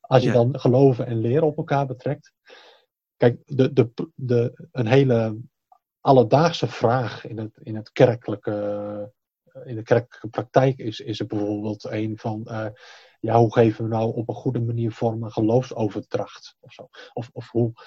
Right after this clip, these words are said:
Speaker 1: hoe, hoe kunnen
Speaker 2: Ja.
Speaker 1: we het geloof op een goede manier doorgeven aan onze kinderen?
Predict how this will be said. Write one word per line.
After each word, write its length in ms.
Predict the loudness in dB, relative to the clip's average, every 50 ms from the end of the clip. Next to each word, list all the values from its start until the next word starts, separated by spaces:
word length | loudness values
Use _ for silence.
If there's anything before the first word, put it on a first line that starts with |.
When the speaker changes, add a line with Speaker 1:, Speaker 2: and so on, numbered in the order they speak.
| -20 -20 _ _ _ -8
Speaker 1:
hoe, 260 | -4 -4 -4 -4 -4
hoe 160 | -4 -4 0
kunnen 200 | 2 2 2 2
Speaker 2:
Ja. 60 | 2 0
Speaker 1:
we 60 | 0
het 100 | -2 -2
geloof 360 | -2 2 2 2 2 0 -2
op 60 | -6
een 60 | -4
goede 180 | -2 0 0 0
manier 220 | 0 0 -2 0
doorgeven 720 | 2 2 2 2 2 0 0 0 0 -2 -4 -6 -8 -10 -10
aan 140 | -8 -8 -8
onze 260 | -8 -8 -10 -8 -4
kinderen? 400 | -2 -2 -2 -4 -6 -14 _